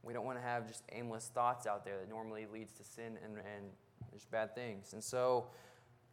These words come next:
as believers, since we've been raised with Christ, since that has already happened, we now set our minds on things that are Christ-like, things that, that, um,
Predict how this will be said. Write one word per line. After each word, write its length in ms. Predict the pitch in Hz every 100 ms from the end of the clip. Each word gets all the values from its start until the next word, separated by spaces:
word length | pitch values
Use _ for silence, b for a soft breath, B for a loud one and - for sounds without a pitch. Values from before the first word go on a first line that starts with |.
| -
as 300 | 147 175 165
believers, 540 | 147 147 131 127 139 151
since 200 | 151 165
we've 100 | 147
been 180 | 139 120
raised 360 | 143 180 -
with 180 | 147 -
Christ, 400 | - 117 120 139
since 120 | 120
that 160 | 135 165
has 100 | 160
already 160 | 151 131
happened, 460 | 131 135 135 120
we 180 | 143 185
now 340 | 160 139 135 -
set 200 | - 156
our 80 |
minds 460 | 143 131 131 131 -
on 180 | 113 117 -
things 380 | 139 143 131 - -
that 160 | 123 98
are 140 | 110
Christ-like, 960 | - 127 127 123 - 117 110 104 - 127
things 260 | 139 139
that, 320 | 127 117 - B B B 123
that, 280 | 113 107 -
um, 480 | 110 110 104 101 98